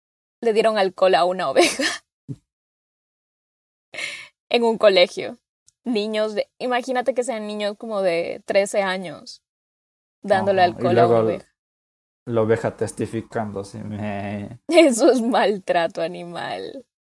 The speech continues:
Speaker 1: Como vegana, eso no lo entiendo.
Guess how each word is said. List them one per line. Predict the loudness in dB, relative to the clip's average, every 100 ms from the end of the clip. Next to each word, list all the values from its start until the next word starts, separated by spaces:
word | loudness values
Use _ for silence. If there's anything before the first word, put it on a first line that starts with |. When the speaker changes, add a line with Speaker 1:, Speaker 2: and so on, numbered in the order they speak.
| _
Speaker 1:
Como | 2 4 6
vegana, | 6 4 0 -2 -4 -6 -10 _ _ _ -2
eso | 0 0 2 4 4 0 _ _ _ _ -18
no | -6 -2 0
lo |
entiendo. | 0 -2 -6 -4 -6 -6